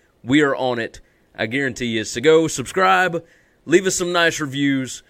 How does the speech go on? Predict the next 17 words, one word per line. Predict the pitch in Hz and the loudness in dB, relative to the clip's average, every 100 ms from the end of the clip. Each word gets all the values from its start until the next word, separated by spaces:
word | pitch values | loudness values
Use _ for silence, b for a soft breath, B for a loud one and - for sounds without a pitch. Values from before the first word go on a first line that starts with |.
| b _ | b _
We | 131 | -2
would | 131 | 0
really | 147 165 | 0 0
appreciate | 131 131 117 117 117 | 0 -2 -4 0 -2
it. | 104 | -2
Share | - 190 220 | -2 0 2
the | 202 | 0
show | - 180 175 | 2 2 4
out | 165 160 | 2 0
if | 156 | -4
you're | 147 | -4
watching | 156 143 127 | -4 -4 -4
live. | 123 123 127 - b b 151 | -2 0 -2 -8 b b -2
Leave | 185 | 0
us | 185 | 0
some | - 139 | -4 -6
comments. | 135 127 120 123 123 - | -4 -4 -2 -4 -6 -10